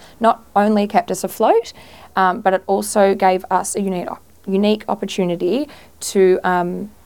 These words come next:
yeah, I suppose reach a different clientele who are probably more focused on wanting to buy locally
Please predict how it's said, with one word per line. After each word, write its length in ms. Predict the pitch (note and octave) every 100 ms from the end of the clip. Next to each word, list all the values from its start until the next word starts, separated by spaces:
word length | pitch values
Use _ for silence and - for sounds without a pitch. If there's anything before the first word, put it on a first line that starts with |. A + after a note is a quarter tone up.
| - - - -
yeah, 180 | C#4 G#3+
I 40 |
suppose 280 | G#3 G#3 F#3+
reach 280 | G3 F#3+ - G3
a 100 | G3
different 280 | G#3+ G#3+ G#3+
clientele 600 | G3 F3+ F3 F3+ F3 C4 C4 - - -
who 220 | G#3+ G3+ - -
are 280 | G#3+ A#3 A3+
probably 300 | G#3+ G#3 G3+
more 220 | G3 F#3
focused 400 | F3+ F3+ F#3 -
on 60 | F3+
wanting 200 | F3 E3+
to 140 | D#3+
buy 80 | D3+
locally 420 | D#3 - F3 E3+